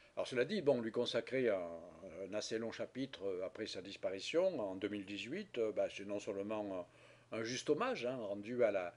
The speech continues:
à la qualité de ses contributions, mais c'est surtout parfaitement, euh, cohérent avec le propos de mon livre,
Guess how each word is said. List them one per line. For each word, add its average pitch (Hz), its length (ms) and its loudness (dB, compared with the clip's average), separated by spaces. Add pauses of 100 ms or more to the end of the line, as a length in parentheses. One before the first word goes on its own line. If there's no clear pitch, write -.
(220)
à 98 60 0
la 110 80 6
qualité 123 400 2
de 113 100 -2
ses 117 140 -4
contributions, 113 800 4
mais 156 160 8
c'est - 140 2
surtout 139 340 -2
parfaitement, 143 880 4
euh, 107 40 0
cohérent 131 500 8
avec 123 320 4
le 110 240 4
propos 120 520 -2
de 110 100 -4
mon 139 140 2
livre, 151 380 -2